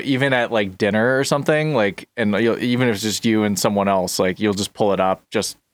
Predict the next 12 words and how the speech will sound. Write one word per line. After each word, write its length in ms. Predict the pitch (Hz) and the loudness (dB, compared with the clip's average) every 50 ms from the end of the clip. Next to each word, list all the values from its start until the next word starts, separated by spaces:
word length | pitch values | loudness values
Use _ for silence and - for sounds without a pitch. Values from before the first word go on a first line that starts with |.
| _ | _
impulsively. 760 | - 120 101 92 95 101 98 - 120 110 123 131 135 143 151 - - - - - - - - - - - | -4 -4 -2 0 0 -2 0 0 0 0 2 2 2 0 -2 -4 -8 -16 -16 -14 -14 -16 -16 -14 -6 -4
And 100 | 143 131 | 0 0
I 140 | 123 151 | 2 2
don't 200 | 165 220 226 143 120 | 2 2 0 0 0
like, 300 | 113 110 120 113 - - - | 0 0 0 0 -2 -2 -2
I 80 | 123 127 | 0 0
don't 140 | 147 165 165 | 2 2 2
really 220 | 156 151 143 135 | 2 2 2 2
like 360 | 120 107 110 113 117 120 - | 2 2 2 2 0 0 0
that 280 | - 117 104 101 95 - | 0 0 0 0 -2 -2
part 360 | - 110 101 95 95 - - - | -2 0 0 2 0 -2 -2 -2
of, 480 | 107 101 95 92 90 90 92 - - | 0 0 0 0 -2 -4 -8 -14 -18